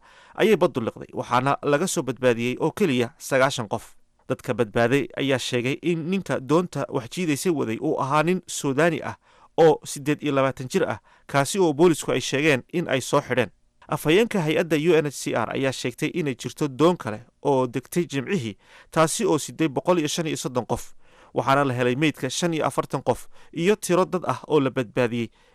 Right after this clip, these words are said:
iyada oo inta kalena la laayahay. Dadka badbaaday ayaa la geeyey dekedaha magaalooyinka Taranto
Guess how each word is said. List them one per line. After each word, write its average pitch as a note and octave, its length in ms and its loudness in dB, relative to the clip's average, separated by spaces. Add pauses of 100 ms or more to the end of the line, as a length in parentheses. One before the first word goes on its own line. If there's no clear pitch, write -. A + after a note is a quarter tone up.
(100)
iyada D#3 220 4
oo D3 260 4 (280)
inta F3 200 -2
kalena C3 380 -2
la C3+ 120 0
laayahay. A#2 460 0 (320)
Dadka C3+ 200 -6
badbaaday B2 480 2
ayaa C3+ 200 4
la B2 100 2
geeyey B2+ 300 0
dekedaha C3+ 440 -2
magaalooyinka B2+ 580 2
Taranto C#3+ 500 -2